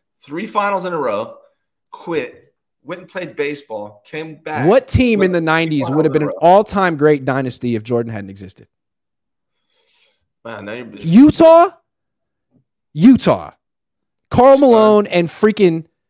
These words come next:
Speaker 2: no, man. I, I, to
Speaker 1: Yeah.
Speaker 2: me, like, th-, th-, those teams weren't that good.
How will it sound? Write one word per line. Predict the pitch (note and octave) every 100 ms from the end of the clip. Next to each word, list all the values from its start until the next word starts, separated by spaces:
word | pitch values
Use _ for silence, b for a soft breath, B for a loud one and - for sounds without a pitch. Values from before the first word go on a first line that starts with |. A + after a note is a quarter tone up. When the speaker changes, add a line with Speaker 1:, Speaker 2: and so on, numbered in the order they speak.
| _ -
Speaker 2:
no, | C#4+ F4 E4 E4
man. | G3+ A3+ C#4+ D4 E4+ _ _ _ -
I, | C#4 - C#4+
I, | A3+
to | C4+
Speaker 1:
Yeah. |
Speaker 2:
me, | D4+ D#4+
like, | C4+ -
th-, | G#3+
th-, | A#3
those | B3+ -
teams | A#3 C#4
weren't | C#4 C#4+
that | C#4 C4+
good. | A3 F#4+ -